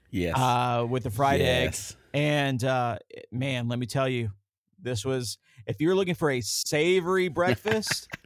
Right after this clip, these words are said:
Speaker 1: <laughs>
Speaker 2: this, this is it, man.
Speaker 1: Yes.
Speaker 2: It is, it is so, so good. Um, the contrast to all the other options on the menu, it's completely different than anything else. Uh, it's,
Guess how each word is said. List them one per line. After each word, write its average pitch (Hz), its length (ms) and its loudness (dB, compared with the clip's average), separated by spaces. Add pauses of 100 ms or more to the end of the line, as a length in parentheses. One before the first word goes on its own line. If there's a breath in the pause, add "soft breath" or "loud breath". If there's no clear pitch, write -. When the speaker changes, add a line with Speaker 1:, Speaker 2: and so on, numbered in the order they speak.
(100)
Speaker 1:
<laughs> - 280 -20
Speaker 2:
this, 131 480 0
this 113 260 -4
is 117 140 -2
it, 135 220 2
man. 120 120 0 (140)
Speaker 1:
Yes. - 140 -6
Speaker 2:
It 139 140 0
is, 135 480 2 (160)
it 156 140 0
is 123 120 0
so, 165 540 2
so 135 320 0
good. 110 380 -4 (460 soft breath)
Um, 120 640 0 (280)
the 131 140 -6
contrast 170 720 0
to 127 360 -2 (180)
all 139 200 4
the 127 160 -4
other 131 260 2
options 123 400 0
on 127 140 0
the 120 60 -2
menu, 143 560 -2 (260)
it's 123 680 -6
completely 127 380 0
different 107 340 -4
than 113 140 -2
anything 110 320 -4
else. 92 340 -6 (140)
Uh, 101 420 -4
it's, - 400 -6